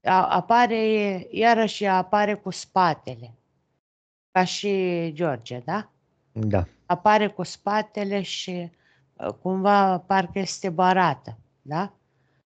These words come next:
Speaker 1: Nu că să nu intervenim, știi? Adică că nu vrea, pur și simplu cele ce o barează sunt, uh,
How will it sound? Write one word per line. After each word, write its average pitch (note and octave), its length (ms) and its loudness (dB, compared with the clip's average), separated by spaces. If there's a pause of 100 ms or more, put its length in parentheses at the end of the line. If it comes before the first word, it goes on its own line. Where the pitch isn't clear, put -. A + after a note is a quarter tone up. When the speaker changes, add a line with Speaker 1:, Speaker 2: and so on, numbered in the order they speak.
(160)
Speaker 1:
Nu A3+ 420 2
că - 180 0
să - 280 -2
nu D#3+ 840 -2
intervenim, C#3 1080 -2 (200)
știi? - 400 -8 (580)
Adică D3+ 520 0 (200)
că D3+ 120 -6
nu D3+ 160 -2
vrea, C3 340 -4 (100)
pur - 140 0
și - 180 -8
simplu G3 540 -4 (320)
cele G3+ 260 2
ce G3+ 140 0
o F#3 60 0
barează F3+ 560 2
sunt, F#3 480 -8 (120)
uh, F3+ 400 0